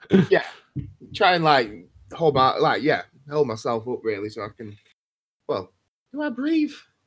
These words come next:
Speaker 2: I guess I breathe.
Speaker 1: Yeah, you breathe. You kinda push them aside quickly and, like, pull yourself to your feet. You almost have to drag your body out of this pile, and you s-, you feel awful. You feel weakened. You feel just on the precipice of death.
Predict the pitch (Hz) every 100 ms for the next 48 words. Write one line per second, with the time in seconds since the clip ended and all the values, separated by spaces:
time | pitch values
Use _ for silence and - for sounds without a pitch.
0 | _ - 165 113 107 92 92 101 104 _
1 | _ _ _ _ _ - 294 302 262 107
2 | 113 - _ _ - - - _ _ -
3 | 131 120 - 143 - 117 101 113 98 90
4 | 85 - 104 - 98 90 85 82 85 _
5 | - 101 _ _ - 113 101 - 92 -
6 | 95 - 90 98 135 139 95 101 87 90
7 | 98 95 90 92 87 87 87 90 - 76
8 | 90 - - _ _ - - 95 - -
9 | 90 87 98 107 - - 120 104 - -
10 | - - - 95 98 95 85 90 92 107
11 | - 82 78 92 - 92 87 85 - -
12 | - - - 117 123 143 113 92 - 117
13 | - 98 95 90 82 _ - 87 76 -